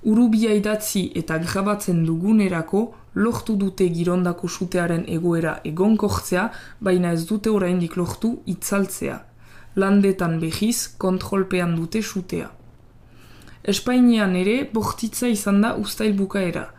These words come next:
Bi sute handi elkartu dira, bat Gaztela eta Leon erkidegoko Abila probintzian piztutakoa eta bestea Madrilgo erkidegoan piztutakoa.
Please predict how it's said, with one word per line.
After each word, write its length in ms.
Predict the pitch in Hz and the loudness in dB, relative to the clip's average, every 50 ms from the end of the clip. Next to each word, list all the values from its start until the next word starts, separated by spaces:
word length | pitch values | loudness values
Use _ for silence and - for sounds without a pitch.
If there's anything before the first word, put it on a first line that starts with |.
| - - - - - - - | -20 -20 -20 -20 -20 -12 -6
Bi 280 | 185 185 196 240 262 247 | -4 0 2 4 4 4
sute 320 | 254 - 233 208 202 214 202 | 4 2 0 0 2 2 2
handi 220 | 190 196 196 190 | 4 4 2 2
elkartu 460 | 175 165 165 - 196 202 - - 190 175 | 2 0 -2 -2 -4 -4 -4 -4 -4 -2
dira, 300 | 165 170 160 170 170 202 226 - - - - - - - - - | -2 0 0 0 0 -2 -4 -6 -10 -16 -20 -20 -18 -16 -12 -8
bat 360 | 196 185 214 214 214 214 - - | -4 -2 -2 -2 -2 -4 -4 -6
Gaztela 540 | 190 180 175 170 - - 208 208 202 196 185 | -4 -2 -2 -4 -2 -2 0 2 2 2 0
eta 180 | 180 185 185 180 | 0 0 0 2
Leon 360 | 180 190 190 190 175 175 - | 2 4 4 2 2 0 -2
erkidegoko 800 | - 170 - - - 202 185 180 180 175 180 175 175 - 180 - - - | -4 -4 -6 -4 -4 -2 0 0 2 2 2 0 0 -2 -4 -4 -2 -2
Abila 420 | 170 165 170 185 202 208 196 185 | -2 0 2 2 2 2 2 2
probintzian 720 | - - - 190 180 190 185 185 175 - - 185 160 151 156 - | 0 -2 -2 -2 0 0 0 0 -2 -2 -4 -4 -4 -4 -6 -6
piztutakoa 800 | - 160 151 - - 208 208 202 196 170 - - 165 170 220 - - - - - - - | -6 -6 -6 -4 -4 -4 -4 -2 -4 -4 -2 -2 -2 -2 -2 -2 -6 -14 -20 -20 -18 -2
eta 260 | - 190 190 190 175 | 0 0 2 2 2
bestea 540 | 170 175 180 175 - - - 214 208 208 226 247 - - | 2 2 2 2 2 2 4 4 4 4 2 0 -4 -4
Madrilgo 640 | - 196 190 190 190 185 185 202 202 196 190 220 240 - | -2 0 0 0 0 0 2 2 2 2 2 0 -2 -2
erkidegoan 800 | - 185 - - - - 202 180 180 165 170 175 185 208 233 240 226 - | -4 -4 -6 -6 -6 -6 -2 0 0 0 2 2 2 2 2 0 -2 -4
piztutakoa. 720 | 202 180 - - - 196 196 208 196 196 - - 208 - | -4 -4 -4 -4 -6 -4 -2 -2 -4 -2 -2 -4 -6 -6